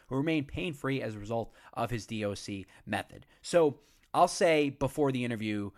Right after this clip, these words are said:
um, this was a little bit of a chaotic, I think, uh, discussion, just because David kind of interwoven his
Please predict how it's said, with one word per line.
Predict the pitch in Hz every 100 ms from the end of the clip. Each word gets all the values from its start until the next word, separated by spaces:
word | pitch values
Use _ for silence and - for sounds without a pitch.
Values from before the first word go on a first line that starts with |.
| - -
um, | 113 110 101 71
this | 127 151
was | 160 143
a |
little | 139 147 208 233
bit | 214 220 -
of | 135 139 127
a | 139 127 120 113 _ _ _ _ _ _ _
chaotic, | - 147 113 120 208 -
I | 214
think, | 214 262 - - _
uh, | 131 123 117 120
discussion, | 139 131 135 135 139 220 220 - _ _
just | - 202
because | 226 - 170 127
David | 143 147 151 143 131
kind | - 135 139 127
of | 123 117 107 - _ _ -
interwoven | 156 143 151 131 131 131 123 127 120 120 110 _ _
his | - 123 117